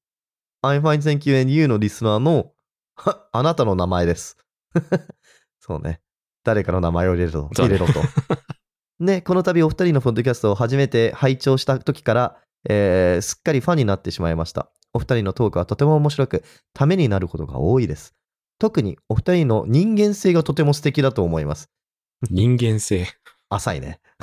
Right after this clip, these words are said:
Speaker 2: <laughs> まあ、エーアイだからね。あの、
Speaker 1: そうだね。
Speaker 2: それちょっと結構エーアイとして感心してるかもしれない。
Speaker 1: いやー、まあ、そうかもしれないけど、
Speaker 2: <laughs>
Speaker 1: なんか、なんだろう。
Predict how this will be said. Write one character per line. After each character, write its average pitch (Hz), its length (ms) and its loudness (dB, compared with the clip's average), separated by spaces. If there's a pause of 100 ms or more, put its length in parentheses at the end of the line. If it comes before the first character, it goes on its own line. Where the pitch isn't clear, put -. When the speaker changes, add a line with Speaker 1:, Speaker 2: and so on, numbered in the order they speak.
Speaker 2:
<laughs> 214 300 0
ま 104 120 2
あ、 - 40 2
エ 143 140 4
ー 143 100 2
ア 131 40 0
イ 117 40 -2
だ 98 80 -2
か 87 120 -4
ら 87 80 0
ね。 123 280 0 (260)
あ 82 180 -4
の、 78 100 0
Speaker 1:
そ 110 80 0
う 95 40 0
だ 82 60 -2
ね。 73 60 -4
Speaker 2:
そ 113 80 2
れ 113 160 2
ち - 80 -10
ょ 113 60 2
っ - 20 -16
と 92 100 0 (280)
結 104 180 -4
構 78 260 0 (280)
エ 104 100 2
ー 98 60 2
ア - 20 0
イ 90 60 -2
と 80 100 0
し - 60 -6
て - 80 -2
感 90 180 -2
心 95 140 0
し - 40 -2
て 90 60 2
る 87 60 0
か 71 100 -4
も 73 80 -6
し 78 100 -6
れ 78 100 -4
な 90 100 -8
い。 - 40 -20 (520)
Speaker 1:
い - 20 -2
や 95 120 0
ー、 85 300 -4
ま 90 260 -4
あ、 - 20 -8
そ 131 160 -2
う 101 40 -4
か 95 140 -4
も 82 80 -2
し - 140 -6
れ 90 100 -2
な 90 140 -4
い 92 40 -8
け 98 100 -12
ど、 90 100 -12
Speaker 2:
<laughs> - 20 -8
Speaker 1:
な 92 140 -2
ん 101 80 -12
か、 87 260 -6 (640)
な 117 140 0
ん 110 60 -4
だ 92 100 -2
ろ 85 240 -4
う。 - 20 -20